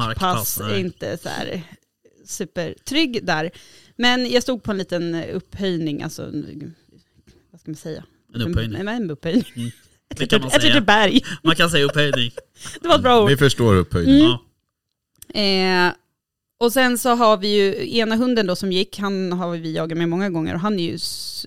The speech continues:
Speaker 2: han är ju
Speaker 1: När du säger vi, vad menar du?
Speaker 2: Eh, laget.
Speaker 1: Ja, okej.
Speaker 2: Eh, den hunden släpps oftast när vi
Speaker 1: Mm.
Speaker 2: jagar.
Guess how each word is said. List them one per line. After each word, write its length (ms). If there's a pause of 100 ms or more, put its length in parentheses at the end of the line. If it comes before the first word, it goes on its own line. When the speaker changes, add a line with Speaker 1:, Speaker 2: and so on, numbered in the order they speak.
Speaker 2:
han 220
är 40
ju 120 (140)
Speaker 1:
När 140
du 100
säger 140
vi, 260
vad 240
menar 200
du? 120 (100)
Speaker 2:
Eh, 200
laget. 460
Speaker 1:
Ja, 140
okej. 220 (400)
Speaker 2:
Eh, 320
den 460
hunden 240
släpps 340
oftast 480
när 100
vi 100
Speaker 1:
Mm. 120
Speaker 2:
jagar. 120